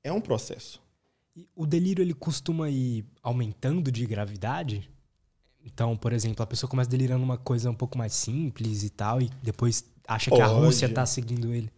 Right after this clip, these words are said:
Speaker 1: Pode. Pode. Entendeu? Porque, lembra, se você não trata,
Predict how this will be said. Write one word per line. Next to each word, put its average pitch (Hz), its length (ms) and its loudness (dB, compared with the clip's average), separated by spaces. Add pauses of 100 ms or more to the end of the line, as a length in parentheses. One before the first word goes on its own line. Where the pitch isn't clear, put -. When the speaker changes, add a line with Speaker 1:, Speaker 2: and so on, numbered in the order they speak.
(160)
Speaker 1:
Pode. 104 680 -6 (1080)
Pode. 101 440 -12 (640)
Entendeu? 120 300 -6 (120)
Porque, 151 600 -2
lembra, 180 500 -2 (480)
se - 160 -8
você 127 160 -6
não 170 200 -6
trata, 127 600 0